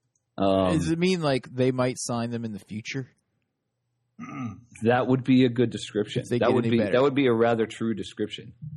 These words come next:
Speaker 2: Okay.
Speaker 1: Basically, they're prote-, it's, it's a way for teams to protect their, uh, practice squad guys from being, uh, picked up by another team.
Speaker 2: They're pretty protective of their practice squad in the N F L.
Speaker 1: They are. They like to practice squad guys.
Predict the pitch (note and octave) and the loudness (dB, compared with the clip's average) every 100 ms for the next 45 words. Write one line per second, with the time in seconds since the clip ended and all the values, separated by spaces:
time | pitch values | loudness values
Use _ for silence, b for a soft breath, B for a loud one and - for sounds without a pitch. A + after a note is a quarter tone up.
0 | - - F#2+ E3+ - E3+ D#3 B2 A#2 A#2 | -10 -2 2 2 0 2 2 4 2 0
1 | - - B2 - A#2 A#2+ A#2+ C3 C3+ A2 | -2 -4 -6 -4 -4 0 4 2 2 -4
2 | - A#2 A2 - F2+ F2+ - A2 A2 F#2+ | 0 -2 -2 -8 -12 -6 0 0 0 2
3 | F#2 E2+ - G#2 G2+ G2 - F#2 D#2+ C#2+ | 2 0 -2 -4 -2 -8 -4 -4 -2 -6
4 | D2+ _ _ F2+ F2 E2+ - E2+ E2+ E2+ | -12 _ _ 0 0 -2 -6 -6 -4 -4
5 | E2 D#2+ D#2 - F2+ F2+ E2 F2 E2+ E2+ | -4 -6 -4 -4 0 0 0 0 0 0
6 | D#2 - E2+ C2+ - _ _ _ _ _ | -2 -2 -4 -4 -10 _ _ _ _ _
7 | _ _ _ _ _ - D#3+ D#3+ G3 - | _ _ _ _ _ -20 -20 -12 -6 -4
8 | D#4+ E4 A3 G#3+ G#3 F#3 C3+ G#2+ G2+ A#2+ | -4 -6 -6 -2 -2 -2 -6 -8 -8 -10
9 | G#2+ - - - - D2+ C2+ D2+ - E2+ | -10 -14 -18 -20 -20 -20 -20 -20 -20 -20
10 | D#2 - - - D#3+ _ B2+ A#2+ E2+ D#2 | -18 -16 -16 -12 -16 _ 2 4 2 0
11 | D#2 - G#2 A#2+ - - E2 C#2 - - | -2 0 2 2 -2 -4 -2 -4 -8 -6
12 | D2+ B1 A1 G1+ | -6 -6 -8 -10